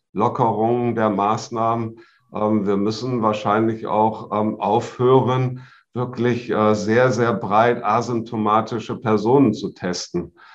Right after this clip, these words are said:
Ja, ähm, ich glaube, das macht überhaupt keinen Sinn. Das haben wir auch noch nie in irgendeiner anderen Virusinfektion getan. Ähm, wir haben immer symptombezogen getestet und die P C R eingesetzt. Und, ähm, dieses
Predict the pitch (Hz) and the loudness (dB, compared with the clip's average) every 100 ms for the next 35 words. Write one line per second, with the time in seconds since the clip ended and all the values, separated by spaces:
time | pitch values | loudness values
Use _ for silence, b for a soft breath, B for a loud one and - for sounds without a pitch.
0 | B 85 92 95 58 98 104 101 92 78 | B -2 2 4 4 2 2 2 0 -4
1 | - - 110 - 107 110 107 101 104 98 | -10 -10 -8 2 4 6 4 2 0 0
2 | - 110 113 - 113 110 107 - 107 98 | -4 0 0 0 0 0 0 0 0 2
3 | 131 147 104 - 113 110 78 107 113 107 | 2 2 2 -2 -2 -2 0 -2 0 -4
4 | - 120 143 147 139 110 - 135 131 - | -2 2 2 2 0 -2 0 0 0 -2
5 | 101 104 78 117 135 110 98 95 98 107 | -2 -2 -2 0 -2 -2 -4 -6 -4 -4
6 | - 101 - 98 - 101 139 95 95 - | -6 -10 -6 -8 -2 2 2 0 -2 0
7 | 92 101 113 B B B B - 101 104 | 0 2 -2 B B B B -4 0 0
8 | 101 101 104 107 107 104 143 139 117 104 | 0 2 4 2 0 4 6 6 4 2
9 | 104 92 - 117 120 123 101 90 - 98 | -2 -2 -4 0 2 2 0 -4 -4 0
10 | 101 101 95 98 - 101 98 - 107 107 | 2 0 -2 -4 0 -2 0 0 0 -2
11 | _ b b - 98 107 110 - 101 - | _ b b -8 -2 0 0 2 2 4
12 | 98 82 90 87 98 95 90 98 107 - | 2 4 4 2 2 0 0 0 -2 -4
13 | - 95 101 98 - 95 98 98 95 B | -6 0 0 0 -2 2 2 0 -4 B
14 | B - 107 104 107 - - | B -4 -2 0 -2 -2 -16